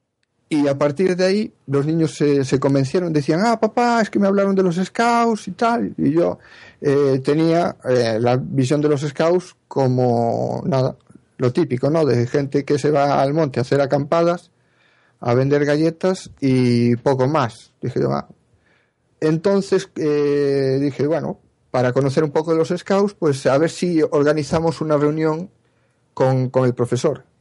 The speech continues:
Y vino el profesor, estuvimos hablando con él, nos explicó, nos explicó un poquito cómo funcionaban, en, sobre todo en la rama en la que iban a entrar ellos, que se llama manada, que es una rama, la rama de los más pequeñitos,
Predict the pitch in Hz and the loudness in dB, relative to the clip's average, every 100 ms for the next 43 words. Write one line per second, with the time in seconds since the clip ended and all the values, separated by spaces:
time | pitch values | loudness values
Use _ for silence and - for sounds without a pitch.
0 | - 127 123 139 139 131 135 143 131 190 | -4 -2 0 2 0 0 0 0 0 0
1 | 190 - 123 135 135 131 135 135 131 131 | 0 -4 -2 0 0 0 0 2 2 2
2 | 147 175 156 127 123 - 127 - 139 127 | 0 0 -2 -2 -4 -2 -2 0 2 2
3 | 117 - _ _ _ _ _ _ _ _ | 0 -4 _ _ _ _ _ _ _ _
4 | _ 127 123 127 - 123 123 - 131 131 | _ -2 0 0 -2 -4 -2 0 0 2
5 | 131 127 139 131 131 131 127 127 127 135 | 0 0 0 0 0 0 0 -2 0 0
6 | 175 156 165 202 _ _ _ _ _ _ | 2 0 -2 -8 _ _ _ _ _ _
7 | - 120 120 117 117 113 - 127 139 147 | -2 0 0 0 -2 -6 -2 0 0 0
8 | 147 139 135 147 143 131 131 139 139 131 | 0 0 0 0 0 0 0 0 2 2
9 | 131 131 127 135 147 160 127 127 117 - | 0 -2 0 0 0 -2 -2 -2 -2 -4
10 | - 123 131 131 127 131 156 143 135 127 | -4 0 2 0 0 0 2 0 0 -4
11 | 131 127 127 127 123 120 117 117 _ _ | -2 -2 0 0 0 0 -2 -6 _ _
12 | 127 117 131 131 127 127 131 - 120 143 | -2 0 0 0 0 0 -2 -6 -4 -2
13 | 147 131 135 - | -2 -4 -6 -10